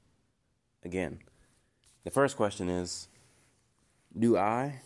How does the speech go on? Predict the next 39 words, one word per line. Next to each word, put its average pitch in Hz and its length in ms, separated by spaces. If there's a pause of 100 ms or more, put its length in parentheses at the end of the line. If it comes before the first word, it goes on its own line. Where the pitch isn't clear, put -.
take 101 180
responsibility 98 640
for 92 240
generating 98 480
a 87 60
level 95 260
of 85 80
awareness 92 420
appropriate 92 380
to 87 60
the 82 60
context? 85 720 (1500)
And 101 460
the 82 80
second 110 320
question 90 320
is, 92 460 (380)
do 104 100
I 98 100
give 110 240
my 101 160
activities 98 440
the 90 60
best 101 460 (760)
consciousness 95 600
of 90 80
which 92 160
I 90 120
am 87 60
capable, 92 360
or 90 200
do 90 120
I 87 100
settle 90 280
for 87 100
something 87 260
less 87 220
than 85 100
that? 85 280